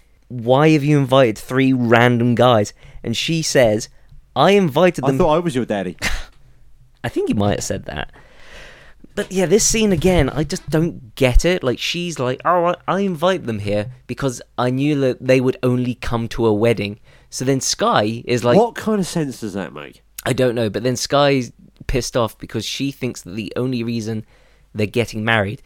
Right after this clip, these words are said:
Speaker 1: is so that she would have an excuse to meet her potential father. So he gets pissed off at her. But she gets pissed off at him for being pissed off at her for doing something irresponsible.
Speaker 2: And then he gets pissed off at her for being pissed off at the fact that he's pissed off at her for doing something irresponsible.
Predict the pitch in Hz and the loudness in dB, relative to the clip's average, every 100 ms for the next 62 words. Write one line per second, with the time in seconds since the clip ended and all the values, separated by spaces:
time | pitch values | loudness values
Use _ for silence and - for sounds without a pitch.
0 | _ - 107 - 101 - - 117 113 107 | _ -10 -8 -6 -6 -6 -6 -4 -4 -4
1 | 101 104 - - 107 - 107 107 123 147 | -6 -8 -10 -8 -8 -8 -8 -4 -4 -6
2 | - 104 - - 98 - 95 101 98 87 | -10 -10 -10 -8 -8 -8 -8 -8 -8 -10
3 | 92 - _ _ - 127 240 208 - - | -14 -18 _ _ -4 -2 -2 -4 -8 -8
4 | 98 - 90 - 147 180 101 - _ _ | -8 -6 -8 -6 -2 0 -2 -8 _ _
5 | _ 123 - 247 196 - 170 165 160 - | _ -12 -8 -6 -6 -6 -4 -4 -4 -4
6 | - 185 147 - 107 127 - 139 - - | -2 -2 -2 -4 -4 -4 -2 -2 -2 -4
7 | 107 147 127 - 110 131 127 127 123 - | 0 2 2 0 -2 -2 0 -2 -4 -4
8 | 123 117 - 175 - 104 95 80 87 92 | -2 -2 -2 -2 -2 -6 -8 -10 -16 -8
9 | 156 120 87 123 110 98 98 127 104 95 | -8 -6 -10 -10 -10 -8 -2 0 -2 -8
10 | 117 98 92 123 - 117 98 104 - 101 | -10 -10 -10 -12 -6 -6 -6 -14 -10 -12
11 | - 87 123 123 110 98 107 92 117 101 | -10 -12 -12 -10 -12 -10 -12 -8 -10 -10
12 | 98 101 95 80 92 82 - 82 69 67 | -12 -12 -12 -12 -12 -12 -14 -16 -16 -20